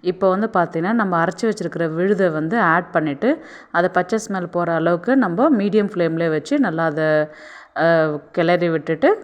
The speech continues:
நம்ம வெயிட் பண்ணலாம். என் சேனல் இப்போ தான் ஃபஸ்ட் டைம் பார்க்குறீங்கன்னா, ப்ளீஸ் சப்ஸ்கிரைப் பண்ணிக்கோங்க ஃப்ரெண்ட்ஸ். இப்போ நல்லா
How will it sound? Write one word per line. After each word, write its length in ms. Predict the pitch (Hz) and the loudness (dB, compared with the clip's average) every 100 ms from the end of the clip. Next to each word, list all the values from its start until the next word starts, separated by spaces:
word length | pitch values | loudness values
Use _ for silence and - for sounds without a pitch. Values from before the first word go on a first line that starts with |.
| - - - | -12 -20 -12
நம்ம 260 | 175 170 165 | -6 -2 0
வெயிட் 260 | 165 165 | 0 0
பண்ணலாம். 500 | 165 156 147 151 254 392 - - _ _ _ _ _ _ _ _ _ _ _ _ _ _ _ _ _ _ _ _ _ _ _ _ _ _ _ _ _ _ _ _ _ _ _ _ _ _ - | 0 0 2 2 2 0 -6 -20 _ _ _ _ _ _ _ _ _ _ _ _ _ _ _ _ _ _ _ _ _ _ _ _ _ _ _ _ _ _ _ _ _ _ _ _ _ _ -10
என் 160 | 180 | -6
சேனல் 280 | 208 226 220 | -2 0 0
இப்போ 120 | 190 185 | 0 0
தான் 160 | 196 | 2
ஃபஸ்ட் 220 | 185 175 214 | -2 -2 -4
டைம் 140 | 220 | -2
பார்க்குறீங்கன்னா, 460 | 185 170 170 180 208 | -2 -2 -4 -4 -4
ப்ளீஸ் 300 | - 277 285 | 0 0 0
சப்ஸ்கிரைப் 480 | 170 - - 175 175 | -4 -4 -4 -4 -2
பண்ணிக்கோங்க 500 | 170 160 160 160 160 | -2 -2 -4 -4 -4
ஃப்ரெண்ட்ஸ். 360 | 170 202 254 - - _ _ _ _ _ _ _ _ _ _ _ _ _ _ _ _ _ _ _ _ _ _ _ _ | -4 -2 -2 -4 -20 _ _ _ _ _ _ _ _ _ _ _ _ _ _ _ _ _ _ _ _ _ _ _ _
இப்போ 180 | 185 233 | -6 -2
நல்லா 360 | 226 180 190 | 0 0 2